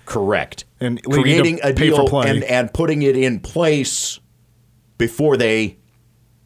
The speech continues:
Speaker 1: s-, officially are signed to a letter of intent. That's the way I read that. The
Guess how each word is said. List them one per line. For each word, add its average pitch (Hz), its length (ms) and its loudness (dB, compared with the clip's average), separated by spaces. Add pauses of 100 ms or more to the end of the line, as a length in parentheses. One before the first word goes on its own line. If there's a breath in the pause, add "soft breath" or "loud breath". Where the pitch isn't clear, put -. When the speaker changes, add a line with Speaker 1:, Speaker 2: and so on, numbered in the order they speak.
(460)
Speaker 1:
s-, - 240 -10
officially 110 460 -2
are 95 80 -2
signed 101 280 -2
to 95 100 -2
a 92 40 -2
letter 90 300 0
of 78 80 -4
intent. 76 320 -6 (2250)
That's 117 220 0
the 131 80 0
way 110 180 2
I 101 80 4
read 92 300 -2
that. 76 260 -8 (2500)
The 120 440 -2